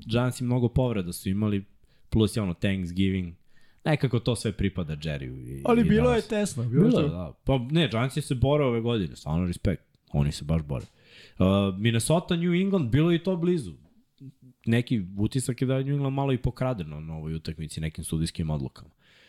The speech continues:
Speaker 1: Bilo je malo suđenja na strani Minnesota, ali opet New England je bio nesposoban da postigne touchdown. I o,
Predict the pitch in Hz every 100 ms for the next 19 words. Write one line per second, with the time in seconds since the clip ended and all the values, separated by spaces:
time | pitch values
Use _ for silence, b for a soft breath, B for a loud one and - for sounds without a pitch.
0 | b b - 90 98 110 143 156 117 101
1 | - 95 92 87 85 - 87 80 78 78
2 | 73 67 67 78 101 110 113 120 120 117
3 | 117 113 113 117 120 113 110 - 107 107
4 | 104 104 104 95 110 - 101 107 95 -
5 | 101 95 98 80 - _ _ _ - 92
6 | 90 90 87